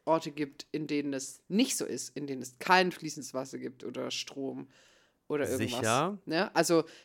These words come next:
Speaker 1: ich finde, ich finde, dass das Bewusstsein dafür da ist, finde ich ja schon gut. Aber Leute, ihr, ihr müsst euch einfach wirklich besser informieren. Bitte.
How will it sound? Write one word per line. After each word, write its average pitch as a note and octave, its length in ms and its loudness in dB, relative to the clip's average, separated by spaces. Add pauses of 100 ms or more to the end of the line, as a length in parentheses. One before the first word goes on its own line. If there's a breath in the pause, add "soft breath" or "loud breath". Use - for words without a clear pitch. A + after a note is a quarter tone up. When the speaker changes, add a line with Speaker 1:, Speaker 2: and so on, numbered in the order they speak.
(100)
Speaker 1:
ich - 160 0
finde, F#3+ 240 8
ich - 140 -6
finde, F#3 180 2
dass D#3 180 -2
das - 60 -10
Bewusstsein C4 460 4
dafür E4+ 220 6
da F#3+ 160 6
ist, F#3+ 100 2
finde F#3 140 -2
ich - 80 -6
ja D3+ 60 0
schon D3 200 -6
gut. A#3+ 460 -2 (720 soft breath)
Aber F3+ 200 10
Leute, F#3+ 320 8
ihr, F#3 380 0
ihr A3 140 10
müsst G3 420 6
euch D#3+ 260 -2
einfach E3+ 380 -2
wirklich D#3 260 -10
besser D3 240 -2
informieren. C3+ 460 -10 (480 soft breath)
Bitte. D#3 340 0